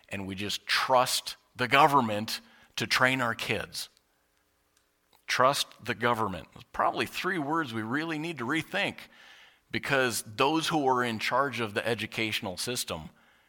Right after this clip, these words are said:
have not been on our side. They have a very specific agenda.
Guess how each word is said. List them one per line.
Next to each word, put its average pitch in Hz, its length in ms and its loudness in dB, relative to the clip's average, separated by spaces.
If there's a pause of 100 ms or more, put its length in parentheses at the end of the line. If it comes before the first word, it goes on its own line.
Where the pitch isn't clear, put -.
(400)
have 104 220 -6
not 113 440 4 (520)
been 110 340 -4
on 104 220 0
our 90 140 -4
side. 78 420 -6 (520)
They 98 120 0
have 104 200 0
a 98 80 -6
very 107 340 -2
specific - 640 -4
agenda. 104 560 -4